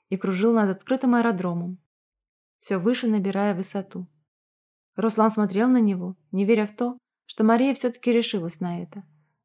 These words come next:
Бедный мужчина не сводил взгляда с самолета и, силой сжав кулаки, пытался сдержать оборот. Волны паники накрывали с каждой секундой все сильнее, заставив сердце волка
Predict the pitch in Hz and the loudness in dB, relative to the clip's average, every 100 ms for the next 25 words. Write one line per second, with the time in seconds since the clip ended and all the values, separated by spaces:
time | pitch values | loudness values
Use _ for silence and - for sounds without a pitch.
0 | - 180 254 240 226 220 240 233 214 208 | -6 2 4 6 4 2 2 2 2 0
1 | 208 214 202 180 196 202 - 208 208 190 | -2 0 -2 0 -2 -2 -2 0 0 0
2 | 175 180 - _ _ _ _ - 208 - | -4 -10 -18 _ _ _ _ -6 -2 4
3 | 254 233 190 220 220 202 202 202 233 202 | 6 4 4 0 0 -2 -2 -2 -4 -2
4 | 208 208 208 185 185 190 190 175 202 170 | 0 0 0 -4 -2 -2 -4 -2 -2 -4
5 | - _ _ _ _ _ _ _ - 190 | -10 _ _ _ _ _ _ _ -8 2
6 | 226 220 220 202 220 220 208 190 196 202 | 4 4 4 4 4 4 2 -4 -2 0
7 | 220 226 - 233 220 220 - 208 233 233 | 2 2 0 -2 -2 -4 -4 -2 0 2
8 | 220 220 214 220 214 190 170 170 _ _ | 2 0 -2 0 2 0 -4 -10 _ _
9 | _ _ - 185 - 208 190 - 202 196 | _ _ -6 -4 0 0 -2 -4 -4 -4
10 | 175 170 190 214 175 | -8 -2 -2 -2 -10